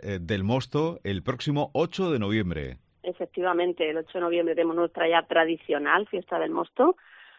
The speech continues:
Speaker 2: fiesta familiar, podemos venir con niños, tenemos actividades para niños, donde disfrutamos de ese mosto maravilloso que tenemos este año, un buen plato de berza, más tradicional imposible, unos embutidos de la tierra, música en directo, todo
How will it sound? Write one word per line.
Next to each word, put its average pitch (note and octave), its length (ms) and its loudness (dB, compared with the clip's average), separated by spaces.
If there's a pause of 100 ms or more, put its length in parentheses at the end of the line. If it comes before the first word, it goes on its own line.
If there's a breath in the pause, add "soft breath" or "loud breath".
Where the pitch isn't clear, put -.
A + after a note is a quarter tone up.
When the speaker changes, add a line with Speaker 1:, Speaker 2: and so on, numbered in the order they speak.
(120 loud breath)
Speaker 2:
fiesta F3+ 560 2 (140)
familiar, F3 720 6 (100)
podemos D#3 280 -2
venir D#3 200 0
con D#3 220 0
niños, E3 420 0
tenemos D3+ 400 -4
actividades D#3 380 -4
para D3+ 220 -4
niños, E3 440 -2 (380 soft breath)
donde F3+ 200 2
disfrutamos D#3+ 500 2
de E3 60 6
ese D#3+ 140 -4
mosto E3 320 -2
maravilloso D#3+ 540 -2
que E3 80 -4
tenemos E3 340 -6
este D#3+ 200 -6
año, F#3 340 0 (580 soft breath)
un F#3 160 0
buen F3 160 6
plato F3 280 4
de D#3+ 120 6
berza, D#3+ 500 2 (160)
más E3+ 180 -4
tradicional D#3+ 440 -2
imposible, E3+ 560 0
unos E3+ 200 2
embutidos E3 420 2
de D#3+ 60 0
la D#3 100 2
tierra, E3 500 0 (100)
música E3 420 -2
en D#3+ 80 0
directo, E3 600 2 (220)
todo F3 440 2